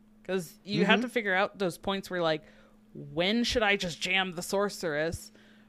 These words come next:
Speaker 1: Or do I need to, like, hope that I'm getting good value and, and, you know, and really, like, paying attention to when my opponent has spells or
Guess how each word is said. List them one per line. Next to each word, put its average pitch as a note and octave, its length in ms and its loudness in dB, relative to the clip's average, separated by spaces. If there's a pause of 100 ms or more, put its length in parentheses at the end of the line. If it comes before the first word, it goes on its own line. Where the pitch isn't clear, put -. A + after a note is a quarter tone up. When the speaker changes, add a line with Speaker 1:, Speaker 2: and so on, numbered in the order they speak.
(160)
Speaker 1:
Or F3 240 0
do E3 260 -2
I E3 120 0
need E3+ 300 -4
to, A#3 100 -2
like, A3+ 240 -2
hope D4 480 -4
that C#4+ 200 0
I'm D4+ 180 0
getting C#4 320 0
good B3+ 200 -2
value C#4+ 600 0
and, A#3+ 220 -2
and, A3 320 -4 (1040)
you F3+ 140 -8
know, D#3+ 160 -4
and E3+ 360 -4
really, G3+ 400 0 (200)
like, D#3+ 260 -2
paying F#3+ 300 2
attention F#3+ 460 -2
to F3 180 -4
when D#3+ 180 -2
my D#3 120 0
opponent E3+ 320 -4
has E3 200 -2
spells F3+ 480 0
or C#3 220 -6